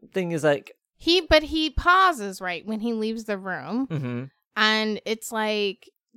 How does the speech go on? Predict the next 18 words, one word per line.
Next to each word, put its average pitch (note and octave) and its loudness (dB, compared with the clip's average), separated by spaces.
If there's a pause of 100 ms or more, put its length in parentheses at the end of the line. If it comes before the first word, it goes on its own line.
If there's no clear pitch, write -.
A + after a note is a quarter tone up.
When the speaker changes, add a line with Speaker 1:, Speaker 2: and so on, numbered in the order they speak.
Speaker 2:
does B3 2
he, A#3 -4 (1500)
he, E4 -2
it's C#4+ -4
almost E4 0
like E4 0
he D4 -6
wants A#3+ 0
to A3+ -6
say G3 -6
something G3 -10
or F#3+ -14
console G3+ -6
her G3+ -4
and F#3+ -6
then F#3 -10
realize F#3 -6
he, - -16